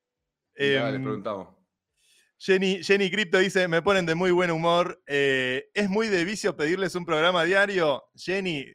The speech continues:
Speaker 2: este, nada nos gustaría más que hacer este delirio todos los días. Si nos conseguís los sponsors, tenemos la gorrita para sponsorear, ¿eh? Atenti con la gorrita. Tenemos este espacio acá,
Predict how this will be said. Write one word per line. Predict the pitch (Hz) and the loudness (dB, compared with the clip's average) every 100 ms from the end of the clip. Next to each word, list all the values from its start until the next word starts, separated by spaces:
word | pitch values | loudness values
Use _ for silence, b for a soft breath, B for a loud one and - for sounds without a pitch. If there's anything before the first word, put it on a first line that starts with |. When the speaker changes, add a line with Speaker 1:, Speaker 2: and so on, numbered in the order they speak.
| _ | _
Speaker 2:
este, | 120 120 _ 135 123 120 120 - | -14 -14 _ -10 -8 -10 -12 -10
nada | 151 196 | -2 0
nos | 180 | 0
gustaría | 147 147 151 147 160 | -4 -4 -4 -2 -2
más | 175 175 | -2 -4
que | |
hacer | 147 165 | -6 -6
este | 160 143 | -6 -4
delirio | 131 143 165 143 | -4 -4 -4 -4
todos | 156 147 | -2 -2
los | 135 | -2
días. | 143 170 180 185 _ _ _ | -2 -2 -2 -6 _ _ _
Si | _ 135 | _ -8
nos | 131 | -6
conseguís | 139 135 135 160 | -4 -6 -6 -6
los | 170 151 | -6 -8
sponsors, | 131 - 202 190 196 - | -6 -4 -4 -4 -8 -8
tenemos | 143 185 202 160 - | -10 -6 -6 -6 -6
la | 127 | -2
gorrita | 135 165 180 139 | -2 -2 -2 -2
para | 127 123 | -2 -4
sponsorear, | 143 135 127 131 160 190 - _ _ | -6 -6 -6 -2 -2 -2 -8 _ _
¿eh? | - 139 170 | -10 -8 -8
Atenti | 135 123 170 175 151 | -6 -8 -6 -6 -4
con | 131 | -4
la | 123 | -2
gorrita. | 131 147 165 175 175 - _ _ _ | -2 -2 -2 0 0 -4 _ _ _
Tenemos | 131 151 151 | -12 -10 -10
este | 160 143 | -10 -8
espacio | - 160 147 | -4 -4 -4
acá, | 131 160 170 175 | 0 2 2 0